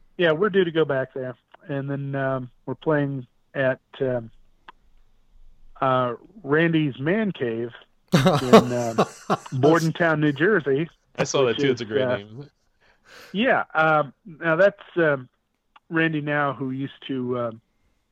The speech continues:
Speaker 1: uh, go by the name Randy Ellis when he ran, uh,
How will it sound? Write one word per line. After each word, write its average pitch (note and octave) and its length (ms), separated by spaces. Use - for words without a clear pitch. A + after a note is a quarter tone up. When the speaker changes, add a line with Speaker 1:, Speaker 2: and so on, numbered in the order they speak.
Speaker 1:
uh, A#2+ 300
go C3 120
by B2 160
the A#2 100
name B2 220
Randy C3+ 340
Ellis C3+ 340
when B2 140
he A#2+ 300
ran, B2 420
uh, A2 240